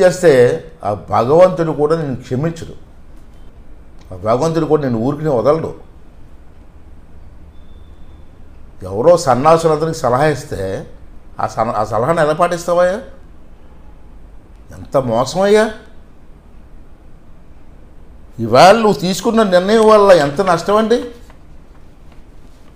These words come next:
ప్రజలకు అర్థం అవ్వట్లేదా అని నువ్వు అనుకుంటున్నావా? అందరికీ తెలిసి నీ మోసం. ఇవాళ నువ్వు రెండు వందల యాభై రూపాయలు పెంచావు.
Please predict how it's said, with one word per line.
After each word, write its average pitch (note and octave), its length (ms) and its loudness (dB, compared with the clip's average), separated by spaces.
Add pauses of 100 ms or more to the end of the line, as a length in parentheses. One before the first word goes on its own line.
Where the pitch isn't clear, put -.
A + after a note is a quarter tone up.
(1300)
ప్రజలకు C#3 320 -4
అర్థం C3 220 0
అవ్వట్లేదా F#3+ 460 0 (2000)
అని D#3 100 -2
నువ్వు D3+ 140 4
అనుకుంటున్నావా? D3 580 4 (760)
అందరికీ D3 640 0
తెలిసి C3+ 280 -6
నీ C3 100 -4
మోసం. G#2 380 -6 (1800)
ఇవాళ D#3 300 6
నువ్వు F#3+ 320 6 (2250)
రెండు E3+ 260 2
వందల E3 240 8
యాభై D3 260 8
రూపాయలు D#3+ 300 4
పెంచావు. A#2 420 -2